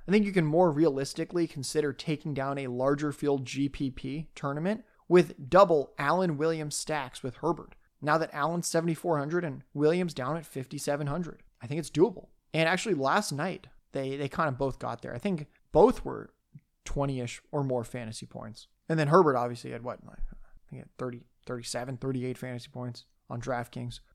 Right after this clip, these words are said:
Next, Elijah Moore, fifty-six hundred at Houston. I told you, take the over. I don't take a lot of overs, but Elijah Moore's over, we had to take that. And he smashed it. Eleven targets, eight for one forty-one and a tutty. Also one carry for fifteen yards on the ground against Miami.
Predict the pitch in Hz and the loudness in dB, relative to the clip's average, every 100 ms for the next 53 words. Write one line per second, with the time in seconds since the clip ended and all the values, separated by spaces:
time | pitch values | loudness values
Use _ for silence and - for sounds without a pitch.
0 | - 175 214 165 160 165 156 139 143 - | 0 4 4 6 8 8 4 2 2 2
1 | 180 156 135 147 - 151 135 117 175 165 | 0 0 -6 -6 -2 -2 -4 -4 -2 -2
2 | - 147 - _ - - 190 220 151 170 | -2 -8 -10 _ -14 6 10 10 8 0
3 | 175 165 165 175 165 165 - _ - 151 | 0 4 6 6 4 -2 -6 _ -4 2
4 | 180 190 180 170 165 175 160 151 - 127 | 4 4 8 10 10 10 8 4 0 0
5 | 147 156 147 147 151 143 139 127 120 127 | 4 4 2 0 2 2 0 -2 -4 -4
6 | 131 117 131 - 123 113 - _ - 160 | -6 -8 -10 -8 -8 -8 -12 _ -2 0
7 | 165 156 151 123 - 123 120 135 123 - | 2 2 2 -2 -6 -6 -6 -6 -6 -8
8 | - - - _ - 131 180 170 135 151 | -12 -16 -20 _ -4 6 6 6 4 4
9 | 160 160 151 - 185 202 - 147 135 135 | 4 2 -2 2 4 4 2 -4 0 4
10 | 180 175 - 160 147 127 143 143 120 113 | 4 2 2 2 2 -2 -2 -2 -6 -8
11 | - 139 131 131 _ _ 160 185 202 160 | -2 -2 -2 -8 _ _ 2 4 2 2
12 | 180 - 175 170 139 - 165 - 156 143 | 0 2 0 0 -2 -4 -4 -4 -4 2
13 | 151 139 131 127 139 135 123 120 120 127 | 2 0 -6 -6 -4 -4 -6 -8 -8 -8
14 | 143 143 | -6 -6